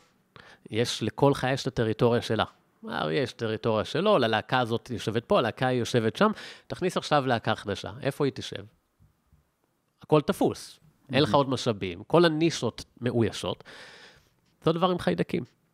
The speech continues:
Speaker 1: בסדר? יש לנו חיידקים, שמ-, יש כל מיני נישות במערכת העיכול. נישות מטבוליות, אינטראקציות עם מערכת החיסון, אינטראקציות עם חיידקים אחרים,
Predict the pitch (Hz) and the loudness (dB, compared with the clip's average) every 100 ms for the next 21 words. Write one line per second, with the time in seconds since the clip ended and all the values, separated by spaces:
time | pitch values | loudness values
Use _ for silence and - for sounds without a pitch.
0 | - 214 - 123 143 127 131 147 127 - | -20 -20 -12 -6 0 0 2 4 4 2
1 | 117 107 - 160 147 113 107 107 135 - | 0 0 2 2 2 -4 -4 -6 -6 -4
2 | 165 170 143 156 165 - - 98 98 101 | 0 0 0 0 0 -4 -6 -4 2 2
3 | 101 - 98 90 - 78 - - - - | 2 0 -2 -4 -2 -4 -6 -20 -20 -20
4 | - 113 - 117 113 - 101 147 151 131 | -10 -8 -6 -6 -6 -4 4 6 8 6
5 | 113 101 - 101 101 98 131 - 135 127 | 4 0 -6 -16 -10 -2 -2 -2 -6 -2
6 | 120 117 - 117 117 117 - 120 - 120 | -2 -2 -2 -2 0 -2 -4 -8 -4 -2
7 | 101 95 95 104 101 104 98 - 113 104 | -4 -8 -10 -12 -10 -8 -6 -4 -4 -4
8 | - 147 208 | -2 0 0